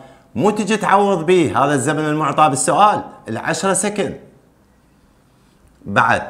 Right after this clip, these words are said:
ما مقدار تعجيله الزاوي؟ أول طلب منك طلب التعجيل الزاوي. إذا الطلب الأول التعجيل الزاوي. إزاحة الزاوية، الطلب الثاني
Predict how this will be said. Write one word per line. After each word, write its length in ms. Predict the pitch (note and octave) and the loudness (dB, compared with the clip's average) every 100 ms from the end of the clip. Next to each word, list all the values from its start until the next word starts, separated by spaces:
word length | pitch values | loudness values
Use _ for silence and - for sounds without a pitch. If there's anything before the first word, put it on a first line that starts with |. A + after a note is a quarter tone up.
| - - - F#2+ | -14 -20 -14 -4
ما 300 | C3 G#3+ A3+ | 0 2 0
مقدار 720 | A3 D3 F3 C#3 G#2+ - - - | -4 2 4 4 0 -10 -20 -2
تعجيله 680 | E3 - C3 - A3 G#3+ C#3+ | 0 0 -4 -6 -2 -2 -2
الزاوي؟ 540 | C3+ F2+ A2+ F2 F2 - - | -4 2 2 4 -2 -6 -2
أول 340 | E3+ A2 G#2+ | 0 0 -4
طلب 420 | - C#3+ C3 G2 | -2 -2 -4 -6
منك 400 | C#3+ E3 D3+ D3 - | -8 -8 -10 -12 -10
طلب 240 | D3+ E3 E3 - | -6 -6 -8 -12
التعجيل 560 | G#2+ - A2 F#2+ D#3 D3+ | -10 -6 -6 -6 -6 -6
الزاوي. 480 | G2 G#2 F#2 D#2+ - - | -6 -4 -4 -6 -12 -6
إذا 180 | B2+ A2+ | -4 -4
الطلب 440 | G#2 - A2+ C3 | -6 -8 -4 -2
الأول 500 | C#3+ A2+ D3+ F#3 G3+ - - - _ _ _ - | -2 -4 -2 -2 -4 -10 -20 -20 _ _ _ -14
التعجيل 500 | - D2+ D#2+ C3+ D#3+ | -8 -6 -4 -4 -4
الزاوي. 380 | A2 E2 C2+ - - _ _ _ _ _ _ - | -6 -8 -8 -14 -20 _ _ _ _ _ _ -6
إزاحة 480 | A2+ D3 G3+ G#3 G#3+ | 0 4 4 2 -2
الزاوية، 640 | G#3 C#3 C3+ F3 C#3 A#2+ F2+ | -2 0 2 4 4 0 -4
الطلب 420 | - - B2 C3+ | -8 -2 2 2
الثاني 720 | C#3 D3 C#3 C#3+ C#3 B2 F2 | 0 0 0 2 0 -2 -6